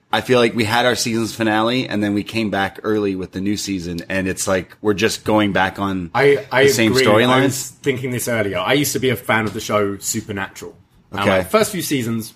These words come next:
Speaker 2: were pretty good. And
Speaker 1: Then you fall into
Speaker 2: then it would
Speaker 1: tropes.
Speaker 2: be like, okay, uh, Dean dies and goes to hell, so Sam needs to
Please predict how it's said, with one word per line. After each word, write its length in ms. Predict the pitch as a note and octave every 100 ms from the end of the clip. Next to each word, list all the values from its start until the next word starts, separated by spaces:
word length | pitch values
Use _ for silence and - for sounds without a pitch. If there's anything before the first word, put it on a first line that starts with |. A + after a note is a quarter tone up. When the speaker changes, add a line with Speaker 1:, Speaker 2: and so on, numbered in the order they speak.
| -
Speaker 2:
were 80 |
pretty 320 | A2+ - D3+ A2+
good. 260 | G2 - - _ - -
And 400 | A#2+ A#2+ A#2 A2
Speaker 1:
Then 140 | G2+
you 80 | G#2
fall 240 | - G#2+
into 120 | A2 E3+
Speaker 2:
then 100 | F3+
it 40 |
would 60 | -
Speaker 1:
tropes. 140 | -
Speaker 2:
be 200 | D#3+ D#3
like, 360 | C#3 C3+ A#2+ -
okay, 560 | G#3+ - C3+ A#2 G#2+ _ _ _ _ -
uh, 380 | A2+ G#2+ G#2+ G2 - A2
Dean 540 | D#3+ E3 D#3+ D3 C3+ C3 _ _ _ _ -
dies 640 | - B2+ A#2+ A#2+ A2 G#2+ -
and 160 | B2 B2
goes 280 | A#2+ A2
to 100 | -
hell, 420 | G2 G2 F#2+ F#2 _ _
so 200 | - A2+
Sam 440 | - C3 A#2 A2+
needs 260 | A2 G#2 -
to 300 | A#2 G#2 G#2